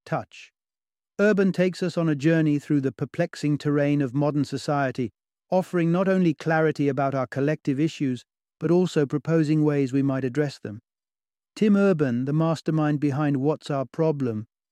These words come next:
is renowned for his work as a writer and creator of the hit blog Wait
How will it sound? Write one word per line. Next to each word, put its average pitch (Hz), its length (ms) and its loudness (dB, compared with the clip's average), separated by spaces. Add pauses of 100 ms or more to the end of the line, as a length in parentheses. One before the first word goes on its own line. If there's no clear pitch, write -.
(320)
is 151 140 0
renowned 170 440 2
for 160 120 -2
his 139 200 -2
work 143 300 0
as 131 100 -4
a 143 80 -2
writer 156 440 -2
and 135 120 -2
creator 156 540 0
of 131 120 -4
the 139 80 -4
hit 170 280 -2
blog 135 260 -2
Wait 156 280 0